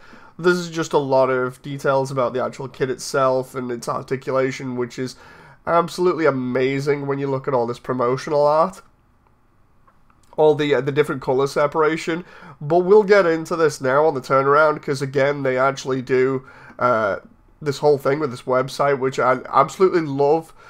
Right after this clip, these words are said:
Uh, not just showing off a load of promotional material, saying, like, "Look, it can recreate these poses,"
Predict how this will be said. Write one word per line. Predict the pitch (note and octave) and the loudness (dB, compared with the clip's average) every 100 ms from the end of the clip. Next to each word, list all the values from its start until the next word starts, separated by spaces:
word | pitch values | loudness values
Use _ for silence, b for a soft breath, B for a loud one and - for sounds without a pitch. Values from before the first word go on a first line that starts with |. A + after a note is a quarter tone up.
| B B | B B
Uh, | B2+ B2+ C#3+ | 4 4 4
not | G3 G3+ | 4 2
just | E3 - | 0 -8
showing | - D#3+ C3+ B2 | -2 0 0 0
off | B2 | -2
a | |
load | C#3+ C#3 | 0 -2
of | A#2+ | -2
promotional | C3 B2+ C3 C3+ D3 | -4 -2 -2 0 -2
material, | D3 C#3+ D3+ D#3 D3+ | -2 0 2 4 2
saying, | C#3+ B2 | 2 -2
like, | B2 B2 | -2 -4
"Look, | C#3+ D3+ C3 | 0 2 2
it | B2 A#2 | -2 -4
can | D3 | -4
recreate | C3+ C#3 C#3 A#2+ B2 | -2 -4 -2 -2 -4
these | B2 B2+ | -6 -10
poses," | - B2 B2 C3 C#3+ C#3+ | -4 -2 0 -2 -6 -10